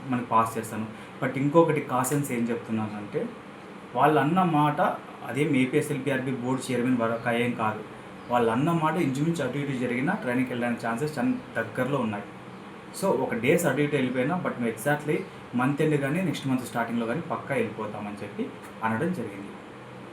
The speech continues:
ఇది ఫ్రెండ్స్, thank you for watching. ప్లీజ్ నాకు లైక్ కొట్టకపోయినా పర్లేదు, సపోర్ట్ చేయండి చాలు.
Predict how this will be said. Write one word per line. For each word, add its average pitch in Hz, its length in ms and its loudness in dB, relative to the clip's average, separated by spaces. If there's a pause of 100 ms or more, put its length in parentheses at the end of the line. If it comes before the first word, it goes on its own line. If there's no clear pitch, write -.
(120)
ఇది 143 120 2
ఫ్రెండ్స్, 165 340 0 (300)
thank 131 200 2
you 139 100 -4
for 120 160 2
watching. 117 280 0 (420)
ప్లీజ్ 185 320 4 (200)
నాకు 123 240 -2
లైక్ 131 280 -2
కొట్టకపోయినా 120 440 0
పర్లేదు, 117 420 -2
సపోర్ట్ 120 520 -2
చేయండి 107 300 -2
చాలు. 104 240 -2